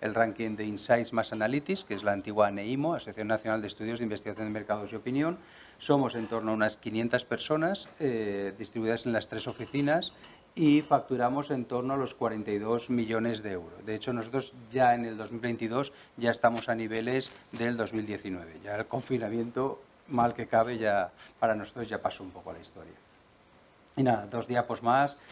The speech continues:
hacemos del orden del millón y pico largas de entrevistas cuantitativas, eh, tenemos un departamento especializado de estudios cualitativos y hacemos estudios ómnibus en todo, a nivel nacional. Y las únicas dos diapos que me quedan, trabajamos mucho con paneles,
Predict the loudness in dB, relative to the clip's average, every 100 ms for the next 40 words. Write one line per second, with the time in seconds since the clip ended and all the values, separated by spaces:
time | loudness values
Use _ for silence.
0 | 0 2 2 0 -4 -2 -2 -2 -4 -4
1 | -4 -4 -4 -2 -2 -4 -6 -4 0 4
2 | 4 4 0 0 -6 -6 -6 -6 -6 -4
3 | -4 -4 -6 -4 -2 2 4 4 2 -8
4 | -20 -8 -6 -4 -4 -6 -6 -2 0 0
5 | -2 -2 -8 -8 -8 -6 -6 -6 -8 -10
6 | -6 -4 -4 -4 -2 -2 0 -2 -6 -18
7 | -6 0 0 0 -4 -6 -8 -6 -6 -4
8 | -4 -2 -4 -6 -6 -6 -6 -8 -6 -2
9 | -2 -2 -6 -8 -10 -14 -16 -18 -20 -20
10 | -20 -18 -4 -2 -2 -2 0 0 0 0
11 | -2 -2 -4 -6 -2 0 0 -2 -4 -2
12 | -2 -2 -4 -8 -8 -6 -4 2 4 4
13 | 2 -6 -8